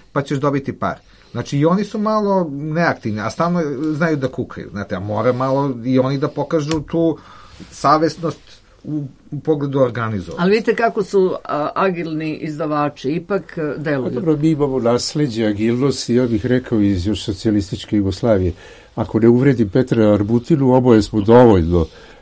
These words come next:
Speaker 3: godina, ovaj, skupili da se sećamo različitih iskustava i moram reći da je jedan zajednički imenitelj kroz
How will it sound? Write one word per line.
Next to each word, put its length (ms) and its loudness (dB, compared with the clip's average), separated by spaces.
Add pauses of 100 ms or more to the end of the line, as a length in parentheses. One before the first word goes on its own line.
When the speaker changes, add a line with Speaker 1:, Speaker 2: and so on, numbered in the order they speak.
(260)
Speaker 3:
godina, 480 4
ovaj, 460 2
skupili 600 2
da 140 2
se 160 -4
sećamo 440 0
različitih 580 -2
iskustava 680 2
i 60 4
moram 280 4
reći 240 0
da 80 0
je 40 2
jedan 120 2
zajednički 520 0
imenitelj 500 2
kroz 320 -2